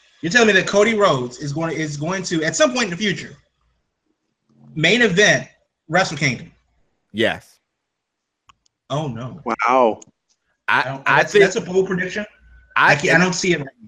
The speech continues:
Speaker 2: and that only makes me think that Omega, that either, um, Omega wins two years in a row, which will be bananas too, but Cody beats Okada for the championship.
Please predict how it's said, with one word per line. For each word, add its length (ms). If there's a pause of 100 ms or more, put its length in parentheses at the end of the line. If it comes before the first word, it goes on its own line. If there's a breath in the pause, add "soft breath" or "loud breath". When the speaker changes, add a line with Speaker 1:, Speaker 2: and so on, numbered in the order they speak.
(540)
Speaker 2:
and 180
that 280 (140)
only 280
makes 320
me 120
think 440
that 200
Omega, 800 (1300)
that 280
either, 720 (380)
um, 500
Omega 420
wins 560 (140)
two 240
years 320
in 80
a 40
row, 340
which 260
will 80
be 180
bananas 560
too, 380 (960)
but 180
Cody 380
beats 340
Okada 560
for 180
the 80
championship. 760